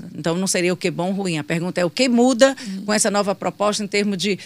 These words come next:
Speaker 1: eu pagar, eu, eu pago imposto da gasolina, a gente paga imposto da energia elétrica, enfim, de todo o consumo.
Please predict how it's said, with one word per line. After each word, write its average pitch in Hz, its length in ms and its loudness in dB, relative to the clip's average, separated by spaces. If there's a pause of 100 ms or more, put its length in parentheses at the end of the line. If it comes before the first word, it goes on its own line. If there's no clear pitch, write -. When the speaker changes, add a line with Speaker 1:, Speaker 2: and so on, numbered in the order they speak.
(180)
Speaker 1:
eu 240 180 8
pagar, 180 480 2
eu, 190 180 0
eu 190 80 -4
pago 226 200 2
imposto 240 380 0
da 202 80 0
gasolina, 180 540 -2
a 175 40 0
gente 190 260 -4
paga 196 240 -2
imposto 214 380 -2
da 185 100 -2
energia 170 320 -2
elétrica, 170 580 -2
enfim, 220 440 -2 (300)
de 185 100 -4
todo 208 260 2
o - 40 0
consumo. 202 580 -2